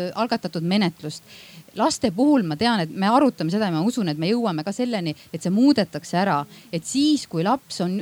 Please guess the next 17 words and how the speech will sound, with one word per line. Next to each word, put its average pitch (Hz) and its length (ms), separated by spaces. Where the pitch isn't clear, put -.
kui 185 80
me 196 160
oleme 233 320
tuvastanud, 175 640
et 143 100
laps 233 380
on 165 140
olnud, 214 260
äh, 151 160
vägivallas, 151 800
äh, 143 320
no, 175 120
passiivne 233 560
ohver 233 400
ilmselgelt, 226 800
et 170 240
juba 247 380